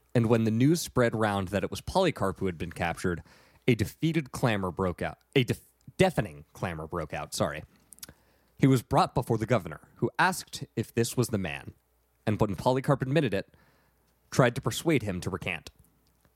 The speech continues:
"Have some respect for your years," he said, adding the rest of the usual exhortations. "Swear an oath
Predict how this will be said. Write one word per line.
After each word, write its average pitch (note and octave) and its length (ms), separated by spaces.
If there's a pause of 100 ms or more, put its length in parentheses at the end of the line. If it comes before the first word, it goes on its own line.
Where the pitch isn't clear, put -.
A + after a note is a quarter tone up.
(100)
"Have F#3 160
some G3 140
respect - 340
for F3 80
your D3+ 160
years," A2 480
he G2 140
said, - 320 (440)
adding G#2 280
the F#2 80
rest F#2+ 300
of G2 100
the F#2+ 80
usual F#2 560
exhortations. G2 760 (420)
"Swear G3 340
an F#3 120
oath - 400